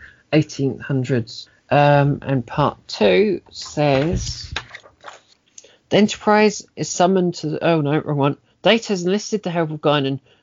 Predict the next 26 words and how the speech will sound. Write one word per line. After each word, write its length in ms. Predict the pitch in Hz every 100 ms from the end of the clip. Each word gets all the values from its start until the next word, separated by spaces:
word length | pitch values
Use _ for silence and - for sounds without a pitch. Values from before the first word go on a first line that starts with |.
| _
but 80 | -
has 140 | -
run 180 | 170 175
into 300 | 175 165 -
some 400 | 151 156 151 135
unwelcome 640 | - 156 170 175 - 160 151 _
curiosities 440 | - 151 143 - 151
from 220 | 156 147
Samuel 360 | - 156 143 139
Clemens. 460 | - 139 - - _ _ _
He 200 | 151 151
trails 440 | - 156 165 160
both 340 | - 151 151 -
Data 280 | 156 160 156
and 140 | 156
Guinan, 320 | 143 139 135
assuming 400 | 113 151 156 151
that 180 | 151 -
they've 260 | 135 135 139
arrived 280 | 143 147
from 220 | - 147 143
the 120 | 135
future 480 | - 143 - 143 139
with 220 | 135 - _
evil 360 | 147 143 131 131 139 - -
intentions." 720 | 135 139 131 - 147 143